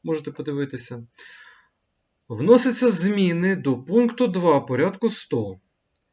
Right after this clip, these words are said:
Цими змінами визначено новий порядок обчислення середньої заробітної плати для оплати компенсації, е, за невикористані відпустки, на які працівник набув право до тридцять першого грудня дві тисячі двадцять третього року.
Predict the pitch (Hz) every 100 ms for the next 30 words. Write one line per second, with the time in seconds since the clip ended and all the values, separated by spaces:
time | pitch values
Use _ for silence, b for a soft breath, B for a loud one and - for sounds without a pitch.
0 | _ _ _ - 202 220 220 220 185 170
1 | 175 165 135 143 190 208 196 208 190 220
2 | 214 185 139 117 117 - 113 107 107 147
3 | - - - 190 185 190 175 - 127 127
4 | 110 104 101 98 104 104 98 175 214 226
5 | 196 117 110 101 104 101 _ 117 110 -
6 | - 190 214 - 202 190 - - - 123
7 | 107 101 156 185 139 127 135 117 - 107
8 | 101 - 214 214 - 170 120 107 107 147
9 | - - - 117 202 202 B B B B
10 | _ 120 127 123 143 117 - - - 151
11 | 214 196 123 113 110 104 - 117 - 117
12 | 110 202 185 104 - 175 - 104 120 123
13 | 117 113 110 -